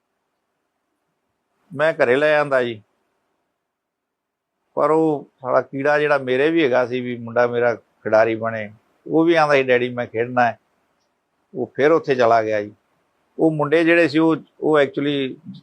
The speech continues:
ਚੰਡੀਗੜ੍ਹ ਵਾਲੇ ਜਿਹੜੇ ਉਹ ਗਲਤ ਸੀਗੇ ਜੀ। ਉਹਨਾਂ ਨੇ ਇੱਕ ਜੇਲ੍ਹ ਚੋਂ ਸੀਗਾ ਮੁੰਡਾ,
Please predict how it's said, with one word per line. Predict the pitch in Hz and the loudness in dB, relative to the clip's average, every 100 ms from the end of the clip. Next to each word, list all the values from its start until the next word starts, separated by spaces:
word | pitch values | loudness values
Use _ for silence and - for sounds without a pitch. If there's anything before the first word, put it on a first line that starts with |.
| - | -4
ਚੰਡੀਗੜ੍ਹ | 127 131 139 131 | -2 0 2 4
ਵਾਲੇ | 131 | 2
ਜਿਹੜੇ | 123 123 | 0 -2
ਉਹ | 120 | 0
ਗਲਤ | 117 117 107 | 0 0 -4
ਸੀਗੇ | 104 104 98 | -12 -10 -10
ਜੀ। | 107 _ _ _ _ _ _ _ _ _ _ _ _ _ _ _ _ _ _ _ _ 151 | -12 _ _ _ _ _ _ _ _ _ _ _ _ _ _ _ _ _ _ _ _ -4
ਉਹਨਾਂ | 165 170 | 0 2
ਨੇ | 156 | 2
ਇੱਕ | 143 143 139 127 110 _ _ _ - | 0 2 4 2 -2 _ _ _ -16
ਜੇਲ੍ਹ | 113 143 156 147 | -2 2 2 2
ਚੋਂ | 139 120 | -2 -2
ਸੀਗਾ | 120 123 120 | -2 0 0
ਮੁੰਡਾ, | 113 113 117 117 113 | 0 -2 0 2 0